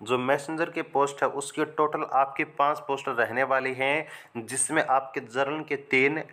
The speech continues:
एसटी की एक और एससी की एक वैकेंसी रहने वाली है। वहीं बात करें सफाई वाला की, तो सफाई वाला की देखिएगा, मात्र आपकी दो वैकेंसी रहेंगी, जो कि आपकी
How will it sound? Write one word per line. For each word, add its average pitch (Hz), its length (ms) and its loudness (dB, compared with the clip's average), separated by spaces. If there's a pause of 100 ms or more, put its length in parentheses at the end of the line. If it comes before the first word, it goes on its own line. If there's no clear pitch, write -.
(100)
एसटी 135 340 0
की 147 220 -6 (120)
एक 135 140 -2
और 147 220 0
एससी 139 300 -2
की 139 220 -6 (160)
एक 139 160 0
वैकेंसी 131 600 0 (320)
रहने 123 340 0
वाली 110 280 2
है। 101 200 0 (340)
वहीं 131 300 0
बात 147 260 2
करें 156 100 -2
सफाई 139 400 0
वाला 143 240 2
की, 147 120 -4
तो 147 160 -8
सफाई 143 380 -4
वाला 143 240 2
की 135 100 -8
देखिएगा, 127 480 -2
मात्र 135 400 0
आपकी 135 680 0 (260)
दो 120 320 2
वैकेंसी 151 380 0
रहेंगी, 131 280 2
जो 131 180 -2
कि 139 120 -4
आपकी 139 340 -2